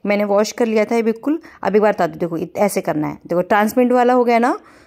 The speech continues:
अब आपको लग रहा है दूध डाला कभी आपने इसमें, नहीं लग रहा ना, बस ऐसे इतना, इतनी बार वॉश करना है कि ऐसा पानी आ जाए नॉर्मल, ठीक है।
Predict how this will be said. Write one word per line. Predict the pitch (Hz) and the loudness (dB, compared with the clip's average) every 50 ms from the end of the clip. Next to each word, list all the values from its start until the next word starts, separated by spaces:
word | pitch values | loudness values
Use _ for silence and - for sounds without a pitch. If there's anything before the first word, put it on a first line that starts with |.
| _ _ - | _ _ -6
अब | - 214 214 | -2 0 2
आपको | 226 226 226 233 247 | 2 2 2 0 2
लग | 240 240 240 | 2 4 4
रहा | 269 | 4
है | 302 311 262 | 4 4 2
दूध | 277 277 277 233 | 2 2 2 4
डाला | 269 254 254 262 269 | 4 4 4 4 4
कभी | 269 262 240 262 262 254 | 2 2 2 2 2 2
आपने | 254 247 262 262 | 2 2 2 2
इसमें, | 269 269 - 277 330 415 - - - - | 2 2 2 2 0 0 -2 -10 -12 -6
नहीं | - 226 233 247 247 | -2 2 2 4 4
लग | 262 254 254 | 4 4 4
रहा | 240 233 | 4 4
ना, | 240 302 359 302 | 2 2 2 2
बस | 240 247 240 - - | 0 -2 -2 0 0
ऐसे | 233 226 220 233 233 | 2 2 4 2 2
इतना, | 233 226 - 220 | 2 0 -2 -4
इतनी | - 233 214 - 233 | -4 -2 -2 0 2
बार | 226 214 202 | 4 4 4
वॉश | 190 190 196 - | 2 2 0 -2
करना | - 190 180 190 214 | -2 -4 -2 0 -2
है | 262 | 0
कि | 269 277 240 | 0 2 2
ऐसा | 220 208 - 214 208 | 2 2 2 0 0
पानी | 214 190 185 190 180 | 0 0 0 2 0
आ | 175 | 0
जाए | 160 170 170 165 | 0 0 0 0
नॉर्मल, | 165 165 160 160 160 156 175 - _ - - - - _ _ _ - | 0 0 0 0 -2 -2 -4 -6 _ -20 -20 -20 -20 _ _ _ -8
ठीक | - 247 - | -6 -2 0
है। | 349 359 311 | 0 -2 -2